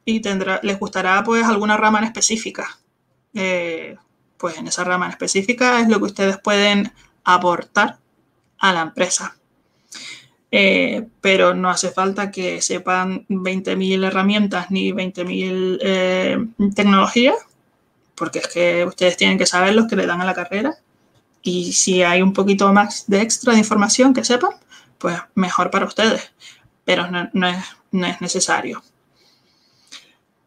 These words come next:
Vale, entonces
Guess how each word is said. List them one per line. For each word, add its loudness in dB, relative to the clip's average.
Vale, 4
entonces 4